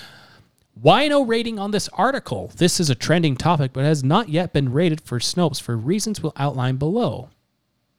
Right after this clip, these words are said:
Wh-, wh-, hold on.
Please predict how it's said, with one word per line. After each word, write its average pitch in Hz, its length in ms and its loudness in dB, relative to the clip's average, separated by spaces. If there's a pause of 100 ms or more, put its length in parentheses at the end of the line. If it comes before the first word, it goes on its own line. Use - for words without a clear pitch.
(1200)
Wh-, 147 60 -4 (800)
wh-, - 80 -12 (680)
hold 156 220 0
on. - 40 -18